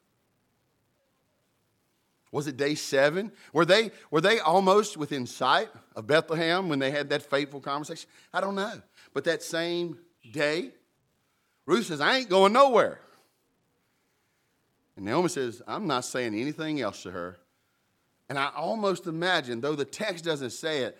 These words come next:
I almost imagine the rest of the walk became heavily silent. I mean, let's be honest.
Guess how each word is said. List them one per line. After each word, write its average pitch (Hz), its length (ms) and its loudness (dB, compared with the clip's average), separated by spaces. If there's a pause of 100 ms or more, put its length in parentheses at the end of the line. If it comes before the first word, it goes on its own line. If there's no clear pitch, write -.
(240)
I 131 60 -10
almost 160 300 -6
imagine 123 500 -6
the 101 80 -8
rest 127 260 -6
of 110 80 -14
the 101 80 -10
walk 107 320 -8
became 92 320 -14 (100)
heavily 117 300 -14
silent. 82 440 -16 (3500)
I 131 100 -2
mean, 135 320 0
let's 180 280 0
be 143 140 -2
honest. 143 440 -2